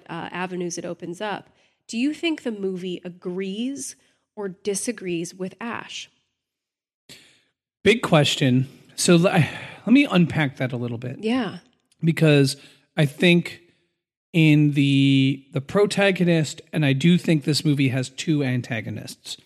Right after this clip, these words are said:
Speaker 2: Protagonist is Ripley, two antagonists. Antagonist one is the alien, soon to be called the xenomorph in the next movie. But really, the real antagonist is Ash. Because if it wasn't for Ash,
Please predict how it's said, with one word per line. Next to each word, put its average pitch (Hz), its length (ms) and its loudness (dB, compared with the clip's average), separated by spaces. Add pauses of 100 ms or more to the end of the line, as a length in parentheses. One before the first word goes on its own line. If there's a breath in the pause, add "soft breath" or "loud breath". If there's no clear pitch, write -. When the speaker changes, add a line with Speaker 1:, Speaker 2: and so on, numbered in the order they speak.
(480 soft breath)
Speaker 2:
Protagonist 180 760 4
is 143 240 -4
Ripley, 139 640 0 (360 soft breath)
two 185 180 4
antagonists. 127 640 2
Antagonist 147 600 -2
one 180 300 2
is 170 300 0
the 170 300 0
alien, 131 560 -2 (220)
soon 170 260 2
to 147 80 0
be 139 120 0
called 139 280 -2
the 147 80 -2
xenomorph 131 640 -2
in 131 60 -2
the 123 80 -2
next 120 320 -4
movie. 123 480 -2 (600 soft breath)
But 175 200 0
really, 190 920 2
the 151 140 0
real 196 580 2
antagonist 139 1040 2
is 139 360 -2
Ash. 120 500 -8 (360 soft breath)
Because 160 340 4
if 147 120 0
it 147 120 -4
wasn't 214 380 2
for 196 220 -2
Ash, 143 500 -2